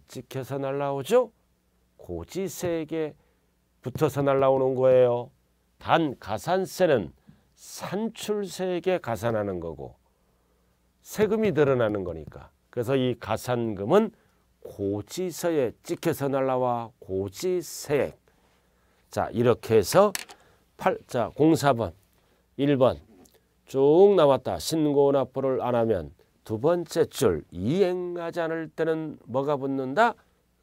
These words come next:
가산세. 자, 그다음 이 번. 두 번째 줄. 납부기한 이내에 납부하지 않을 때는 뭐가 붙는다?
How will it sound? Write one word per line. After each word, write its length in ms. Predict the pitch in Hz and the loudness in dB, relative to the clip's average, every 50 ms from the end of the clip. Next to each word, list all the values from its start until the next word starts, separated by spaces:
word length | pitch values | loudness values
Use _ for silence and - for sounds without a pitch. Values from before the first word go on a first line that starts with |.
| _ _ _ | _ _ _
가산세. 1400 | - - 95 95 90 - - 110 107 101 90 82 76 65 64 _ _ _ - - - - - 139 113 78 - _ _ _ _ _ _ _ _ _ _ _ _ | -12 -8 -8 -8 -6 -6 -6 -4 -4 -4 -6 -8 -10 -14 -18 _ _ _ -20 -20 -14 -4 -2 -2 -2 -2 -6 _ _ _ _ _ _ _ _ _ _ _ _
자, 200 | - 127 131 131 | 2 4 4 4
그다음 280 | 127 120 131 117 107 | 4 2 0 0 2
이 120 | 127 180 202 | 2 0 2
번. 240 | 156 160 120 80 - - _ _ _ _ _ _ _ _ _ _ _ _ _ _ _ _ _ _ _ _ _ _ _ _ _ | 4 2 2 2 -2 -8 _ _ _ _ _ _ _ _ _ _ _ _ _ _ _ _ _ _ _ _ _ _ _ _ _
두 160 | - - 113 113 | -10 -8 -4 2
번째 320 | 135 190 202 - - 160 | 4 4 4 4 0 -2
줄. 300 | 151 - - 107 78 62 - _ _ _ _ _ _ _ _ _ _ _ _ _ _ _ _ _ _ _ _ _ _ _ | -2 -2 -6 -8 -8 -8 -14 _ _ _ _ _ _ _ _ _ _ _ _ _ _ _ _ _ _ _ _ _ _ _
납부기한 1080 | - 123 135 127 - _ - 139 139 135 120 117 135 139 135 131 127 131 127 127 - - | 4 6 6 4 2 _ -4 -2 -2 -2 -2 0 2 4 6 6 4 2 0 -4 -6 -4
이내에 580 | - 131 127 123 123 123 120 120 117 113 104 - | -2 0 2 2 4 4 4 4 2 2 -2 -4
납부하지 880 | - 110 151 156 - _ _ _ - 180 185 180 175 170 170 156 165 170 | -2 -2 -2 -2 -6 _ _ _ -8 -6 -4 -2 -2 -2 -4 -4 -4 -4
않을 260 | 165 165 165 165 160 | -4 -4 -6 -8 -6
때는 400 | - 165 160 165 165 160 151 104 | -4 -2 -2 -2 -2 -4 -4 -4
뭐가 240 | 127 139 139 156 147 | -2 0 2 0 0
붙는다? 640 | 139 147 143 143 143 135 131 131 143 214 240 226 | 0 -2 -2 -2 -4 -6 -6 -2 0 2 2 2